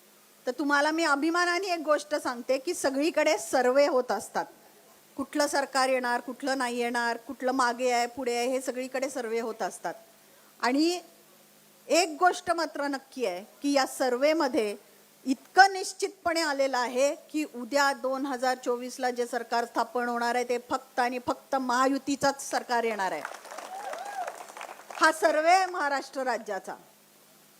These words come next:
आणि जर उद्या महाराष्ट्रामध्ये महायुतीचं सरकार येणार आहे, तर आपण काँग्रेसचा आमदार निवडाच कशाला? सरकार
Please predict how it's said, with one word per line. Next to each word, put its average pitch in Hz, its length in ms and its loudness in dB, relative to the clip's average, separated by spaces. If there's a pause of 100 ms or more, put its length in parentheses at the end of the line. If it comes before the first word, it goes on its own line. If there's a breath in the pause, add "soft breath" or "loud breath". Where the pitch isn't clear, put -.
(920)
आणि 285 220 4
जर 311 380 6
उद्या 330 280 0
महाराष्ट्रामध्ये 254 1040 -2
महायुतीचं 262 920 -2
सरकार 262 420 -2
येणार 196 320 -4
आहे, 175 220 -4 (720)
तर 285 140 4 (220)
आपण 269 640 4 (500)
काँग्रेसचा 233 560 0
आमदार 254 320 0
निवडाच 262 380 0
कशाला? 262 360 -2 (2000)
सरकार 285 340 2